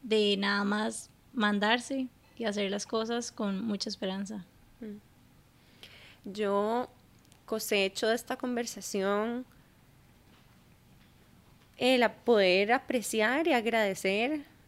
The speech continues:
Speaker 2: la adversidad que uno enfrenta en, en retrospectiva, ¿verdad? Porque en el momento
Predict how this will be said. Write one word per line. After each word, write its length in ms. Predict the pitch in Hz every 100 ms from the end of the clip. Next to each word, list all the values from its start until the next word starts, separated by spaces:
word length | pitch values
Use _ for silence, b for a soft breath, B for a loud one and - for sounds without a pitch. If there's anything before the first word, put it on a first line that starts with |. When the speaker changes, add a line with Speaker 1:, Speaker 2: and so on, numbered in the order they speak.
| -
Speaker 2:
la 100 | -
adversidad 560 | 233 208 226 - 180 185
que 100 | -
uno 100 | 233
enfrenta 640 | 226 202 208 226 226 247 233 -
en, 760 | 214 208 208 202 196 202 190 190 - - - - - -
en 120 | 214
retrospectiva, 760 | 190 190 196 - - - 190 196 196 - -
¿verdad? 260 | - 208 220
Porque 180 | 208
en 60 | 202
el 60 | 196
momento 540 | 185 185 - 226 -